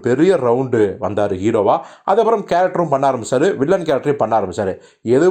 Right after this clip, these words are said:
பண்ணாலும் ரஜினியோட இன்ஸ்பிரேஷன் இல்லாம அவர் பண்ணவே மாட்டாரு. So இதுதான் மிக முக்கியமான ரஜினியை இன்ஸ்பிரேஷனாக கொண்ட அல்லது காப்பியடித்த ஹீரோவோட பட்டியல், மிக முக்கியமான டாப் ஃபைவ்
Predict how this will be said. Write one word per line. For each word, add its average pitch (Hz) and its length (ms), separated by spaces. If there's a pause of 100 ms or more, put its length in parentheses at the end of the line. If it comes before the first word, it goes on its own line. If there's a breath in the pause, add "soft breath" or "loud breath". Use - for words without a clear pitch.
பண்ணாலும் 139 520 (160)
ரஜினியோட 160 440 (100)
இன்ஸ்பிரேஷன் 120 500
இல்லாம 110 340
அவர் 90 240
பண்ணவே 113 280 (100)
மாட்டாரு. 95 320 (420 loud breath)
So 139 80 (360)
இதுதான் 147 320 (360 loud breath)
மிக 139 120 (140)
முக்கியமான 160 640 (360)
ரஜினியை 165 480 (180)
இன்ஸ்பிரேஷனாக 147 680
கொண்ட 110 220 (240)
அல்லது 117 220 (180)
காப்பியடித்த 170 1000
ஹீரோவோட 110 440 (120)
பட்டியல், 113 380 (400 loud breath)
மிக 143 240
முக்கியமான 160 520 (140)
டாப் 170 300
ஃபைவ் 127 140